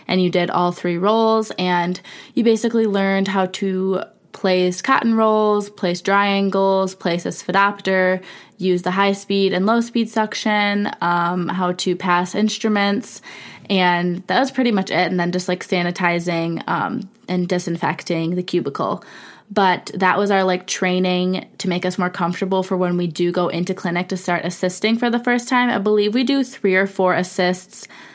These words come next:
that are required this semester. And I think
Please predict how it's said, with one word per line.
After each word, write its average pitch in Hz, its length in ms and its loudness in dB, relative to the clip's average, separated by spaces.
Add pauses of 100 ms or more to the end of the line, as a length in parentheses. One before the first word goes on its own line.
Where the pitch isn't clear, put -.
(120)
that 180 160 4
are 175 140 4
required 180 580 2
this 180 160 -2
semester. 190 580 0
And 226 140 4
I 190 140 2
think - 840 -4